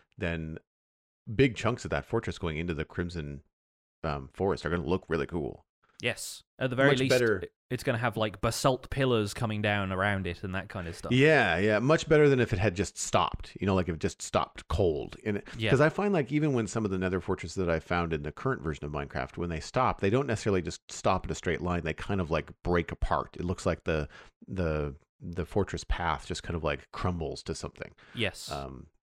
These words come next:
Speaker 1: or there's, like, a big netherrack mountain in the way, but, like, it, it's never just a straight line. It doesn't end on, like, a chunk border or something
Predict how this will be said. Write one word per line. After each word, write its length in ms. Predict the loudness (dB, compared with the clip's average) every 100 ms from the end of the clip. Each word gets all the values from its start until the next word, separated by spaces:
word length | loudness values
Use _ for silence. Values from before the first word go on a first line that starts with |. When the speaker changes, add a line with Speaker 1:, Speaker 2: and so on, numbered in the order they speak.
| _
Speaker 1:
or 160 | 8 10
there's, 220 | 10 6
like, 120 | 2
a 100 | 0 -4 _ 0
big 260 | 0 0
netherrack 480 | -2 0 2 0 0
mountain 240 | -2 -2 -4
in 60 |
the 80 | -6
way, 160 | -6 -6
but, 160 | -4
like, 180 | -4 -4 -10 -6
it, 180 | 0 2 2
it's 160 | 4
never 200 | 6 6
just 200 | 4 0
a 40 | -2
straight 520 | -4 -2 0 0 0
line. 260 | -2 -2
It 80 | 0
doesn't 240 | -2 -2 -2
end 220 | -2 -2
on, 80 | -4
like, 140 | -6
a 40 |
chunk 320 | -6 -8 -8 -4
border 260 | -4 -2
or 240 | -6 -6 -8
something 240 | -8 -8